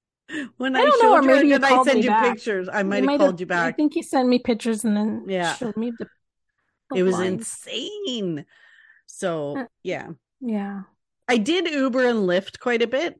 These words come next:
Speaker 1: Um, well, Lyft actually. And all of them were great, except for one. I had one driver one night, Carrie.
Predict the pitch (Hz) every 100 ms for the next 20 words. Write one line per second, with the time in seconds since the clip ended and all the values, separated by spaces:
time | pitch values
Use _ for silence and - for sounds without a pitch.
0 | - 208 190 180 180 180 190 185 185 196
1 | 196 - - - 170 202 - _ _ _
2 | - 190 180 170 170 165 - 160 170 170
3 | 170 165 156 - 143 165 - 196 - 294
4 | 302 403 220 185 185 143 156 214 208 220
5 | 262 240 240 233 208 196 170 139 202 -
6 | 254 285 294